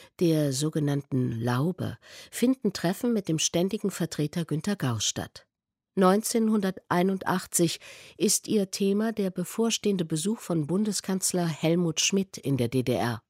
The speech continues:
Schmidt besucht Honecker nicht in der Hauptstadt der D D R. Es ist kein Staatsbesuch, sondern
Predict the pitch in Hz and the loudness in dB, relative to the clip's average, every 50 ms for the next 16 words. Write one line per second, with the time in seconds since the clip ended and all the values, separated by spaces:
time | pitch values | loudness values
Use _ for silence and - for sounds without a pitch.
0 | _ _ _ _ _ _ _ _ - - - - - - - - - - 220 233 | _ _ _ _ _ _ _ _ -20 -20 -20 -20 -20 -18 -6 -4 0 4 6 6
1 | 247 247 - - - 190 170 - 170 160 - - - 202 202 202 180 - - 180 | 6 4 0 -4 -2 -2 0 0 -2 -4 -8 -4 0 2 4 4 2 2 2 2
2 | 151 139 143 165 190 - - - 160 156 139 139 127 117 107 - - - _ _ | 2 4 4 4 2 0 0 0 0 2 2 2 2 2 2 0 -4 -8 _ _
3 | - - 127 127 131 - - - - - - 139 120 - - - 120 - 117 113 | 0 2 2 2 2 0 -4 -6 -4 -4 -2 -4 -4 -4 -6 -6 -4 -4 -4 -4
4 | - - 82 85 113 147 226 247 - - - - - - 156 - 165 147 - - | -4 -2 -2 -2 0 -2 -2 -4 -6 -12 -18 -14 -6 -2 0 2 2 2 2 0
5 | - - - - - 165 160 160 175 220 - - - - 131 127 135 - - - | -4 -8 -14 -4 0 2 2 4 2 2 -2 -4 -4 -4 -6 -6 -6 -8 -8 -8
6 | - 190 185 220 247 302 - - - - - - - - - - 143 147 156 185 | -6 -4 -2 -2 -4 -4 -6 -10 -16 -20 -20 -20 -20 -12 -6 0 2 4 4 4
7 | 214 247 277 269 269 294 | 2 0 0 0 0 -2